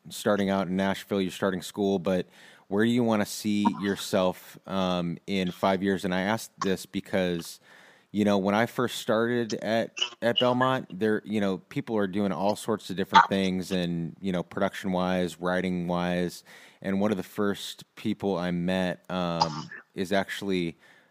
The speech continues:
a super successful songwriter in mostly country. Um, but, I mean, the first time that I visited Belmont,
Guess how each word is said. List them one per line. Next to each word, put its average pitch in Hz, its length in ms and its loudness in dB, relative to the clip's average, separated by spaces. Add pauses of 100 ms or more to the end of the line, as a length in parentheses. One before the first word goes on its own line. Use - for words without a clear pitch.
(160)
a 92 260 2 (100)
super - 600 -2
successful 92 1120 0
songwriter 95 800 2
in 98 180 0
mostly 117 360 0
country. 90 580 -2 (460)
Um, 95 440 2
but, 98 320 2
I 107 60 0
mean, 107 240 2
the 92 100 0
first - 380 -2
time 107 220 2
that 98 100 2
I 90 80 4
visited 92 380 0
Belmont, 90 520 0